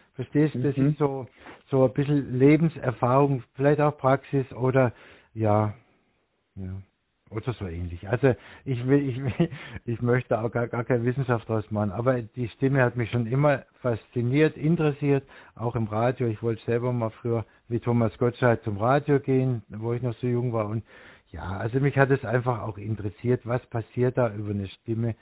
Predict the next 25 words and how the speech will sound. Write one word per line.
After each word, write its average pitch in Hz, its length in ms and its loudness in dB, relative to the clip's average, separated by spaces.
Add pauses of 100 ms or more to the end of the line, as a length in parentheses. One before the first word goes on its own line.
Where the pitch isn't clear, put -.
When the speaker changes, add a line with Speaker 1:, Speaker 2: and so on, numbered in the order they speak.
(240)
Speaker 1:
was 104 340 -2
Speaker 2:
Mhm. 107 100 0
Speaker 1:
verrät 110 400 -2
sie 117 140 -14
über 107 220 -4
den 107 160 0
Charakter, 110 600 -4 (300)
was 110 200 -2
verrät 117 440 -2
sie 120 100 -4
über 101 240 -6
den 104 240 -4
Mensch, 139 340 -2 (600)
ähm, 113 440 -2 (220)
kann 123 180 2
ich 127 100 0
mich 127 180 0
drauf 107 220 0
verlassen? 139 680 0
Nein. 127 720 -2 (380)
Kann 117 160 0
ich 107 120 -6
mich 110 240 -4
mehr 127 260 4
verlassen, 143 560 0